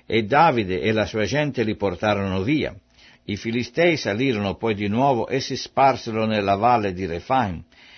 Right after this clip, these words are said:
E Davide consultò l'Eterno, il quale gli disse: "Non salire, gira le loro spalle e giungerai su loro dirimpetto ai Gelsi. E quando udrai il rumore dei passi tra le vette dei Gelsi, lanciati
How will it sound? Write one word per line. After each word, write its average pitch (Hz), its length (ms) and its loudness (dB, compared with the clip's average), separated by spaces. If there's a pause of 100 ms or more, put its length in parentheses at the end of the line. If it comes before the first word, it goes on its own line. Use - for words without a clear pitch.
(140)
E 113 180 -2
Davide 170 440 2
consultò 123 720 0
l'Eterno, 123 560 0
il 107 140 -2
quale 120 260 0
gli 110 160 -4
disse: 107 520 -8
"Non 143 240 2
salire, 82 560 -6 (500)
gira 151 440 0
le 117 140 4
loro 101 300 0
spalle 117 840 -2
e 139 180 -2
giungerai 127 720 0 (260)
su - 240 -2
loro 123 380 4
dirimpetto 107 1040 -2
ai 92 360 -4
Gelsi. 87 580 -2 (1300)
E 120 180 0
quando 160 460 6
udrai 117 360 6
il 110 80 4
rumore 107 440 4
dei 95 200 0
passi 127 420 4
tra 98 180 0
le 98 160 0
vette 120 360 0
dei 107 140 0
Gelsi, 95 640 0
lanciati 147 880 2